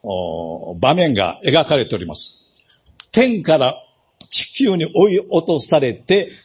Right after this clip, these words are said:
地球がアダムの罪の結果、大総統の、おー、戦場となるんですね。えー、その、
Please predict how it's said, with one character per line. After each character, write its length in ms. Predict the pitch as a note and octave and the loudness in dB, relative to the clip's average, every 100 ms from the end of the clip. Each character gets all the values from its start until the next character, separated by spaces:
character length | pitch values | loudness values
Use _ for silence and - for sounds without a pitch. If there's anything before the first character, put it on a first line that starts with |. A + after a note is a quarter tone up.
| - | -2
地 220 | - - | 0 2
球 320 | - C#4 F#3 | 2 4 2
が 460 | A#2 C#3 A3 - - _ _ _ - | 4 4 4 2 -10 _ _ _ -4
ア 120 | B2 | 2
ダ 140 | A3 | 4
ム 120 | A#3 A#3 | 4 2
の 120 | G#3+ | 0
罪 260 | - G#3 | 0 0
の 160 | G3+ F#3 | 0 0
結 400 | - F#3 - - | 2 0 -2 -2
果、 360 | F#3 G#3 F3 - - A2 | 2 2 0 -8 -16 -2
大 340 | G#2 G3+ B3+ | 4 4 4
総 380 | - A#3 G#3+ G3+ | 4 6 6 4
統 340 | - F3 D#3+ | 0 0 0
の、 340 | E3 G#3+ F3+ - _ _ | 0 -2 -2 -12 _ _
お 1600 | - A#2+ A2+ G#2 F#2 F2+ E2+ E2+ E2+ F2 F2 F2 F2 F2 - - | -4 -2 -2 -2 -4 -6 -6 -8 -8 -10 -10 -12 -12 -14 -14 -16
ー、 460 | - - - - C#3 | -18 -20 -20 -16 -6
戦 300 | - A#3 A#3+ | 2 4 6
場 160 | A3+ | 4
と 120 | F3 C#3 | 2 -2
な 120 | A2 | -2
る 80 | G2+ | -4
ん 40 | |
で 60 | E2+ | -6
す 120 | D#3+ | 0
ね。 320 | G#3 C#3 - _ _ _ _ _ _ _ _ _ _ _ | 2 0 -6 _ _ _ _ _ _ _ _ _ _ _
え 20 | |
ー、 240 | - G#2 G#2+ | -12 -8 -4
そ 600 | - - - - - F#3 | -2 0 0 0 0 2
の、 360 | G#3 F3 - | 2 2 -2